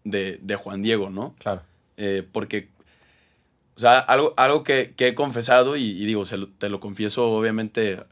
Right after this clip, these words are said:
Speaker 1: ahorita, yo creo que cuando llegué de Australia, este, a pesar de que había vivido obviamente cosas increíbles y era muy feliz, como que sí sentía ese, como esa necesidad o como ese vacío de, "Oye, ¿qué voy a hacer?", ¿no?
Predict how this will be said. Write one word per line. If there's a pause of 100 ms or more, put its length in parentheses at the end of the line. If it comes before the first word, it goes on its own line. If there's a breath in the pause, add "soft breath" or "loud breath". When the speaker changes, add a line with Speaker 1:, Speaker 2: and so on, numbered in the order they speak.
(180)
Speaker 1:
ahorita, (220)
yo
creo
que
cuando
llegué
de
Australia, (280)
este, (120)
a
pesar
de
que
había
vivido
obviamente
cosas
increíbles
y
era
muy
feliz, (580 soft breath)
como
que
sí
sentía
ese, (340 soft breath)
como
esa
necesidad
o
como
ese
vacío
de,
"Oye,
¿qué
voy
a
hacer?",
¿no?